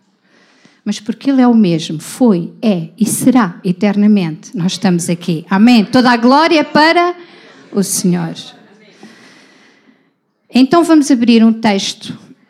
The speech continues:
<coughs> que eu escolhi para partilhar convosco, que encontra-se em Marcos, no capítulo dez.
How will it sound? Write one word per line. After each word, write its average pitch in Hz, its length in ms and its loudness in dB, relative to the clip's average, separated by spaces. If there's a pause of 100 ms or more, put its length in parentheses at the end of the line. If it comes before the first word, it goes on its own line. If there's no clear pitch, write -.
(180)
<coughs> - 800 -2
que 254 100 -2
eu 254 40 2
escolhi 214 440 -4
para 208 300 -2
partilhar 208 460 -4
convosco, 185 640 -8
que 202 260 -6
encontra-se 254 520 -6
em 233 40 0
Marcos, 185 420 -4
no 226 80 0
capítulo 247 480 -2
dez. 156 540 -8